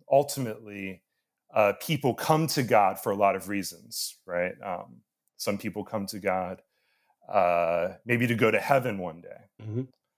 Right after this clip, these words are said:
Speaker 1: or maybe to make their life here better right now, right? Or, uh, maybe they've come to, like, serve God in some
Speaker 2: Yeah.
Speaker 1: way. Um,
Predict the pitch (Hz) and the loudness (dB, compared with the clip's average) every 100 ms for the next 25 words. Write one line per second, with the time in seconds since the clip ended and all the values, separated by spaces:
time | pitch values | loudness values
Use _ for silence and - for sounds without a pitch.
0 | _ _ _ 87 87 92 117 160 170 151 | _ _ _ -4 -2 0 2 4 4 4
1 | 143 143 147 120 139 139 - 151 135 110 | 4 4 4 4 4 2 -2 2 2 4
2 | 127 110 85 87 101 101 107 98 80 - | 2 2 -4 -2 0 0 0 -2 -4 -8
3 | 87 92 - _ _ 95 95 90 - _ | -12 -12 -14 _ _ -4 -2 -2 -8 _
4 | _ _ _ 110 120 113 135 170 175 160 | _ _ _ 6 6 6 2 4 4 4
5 | 135 - 156 143 135 139 120 107 - 143 | 2 0 2 2 0 0 0 2 2 4
6 | 147 123 90 85 78 - - - 104 - | 4 2 -2 -2 -2 -6 -10 -10 -8 -12
7 | 85 - _ _ _ _ _ _ _ _ | -16 -20 _ _ _ _ _ _ _ _
8 | _ _ _ _ - 110 104 98 95 | _ _ _ _ -8 -4 -4 -4 -8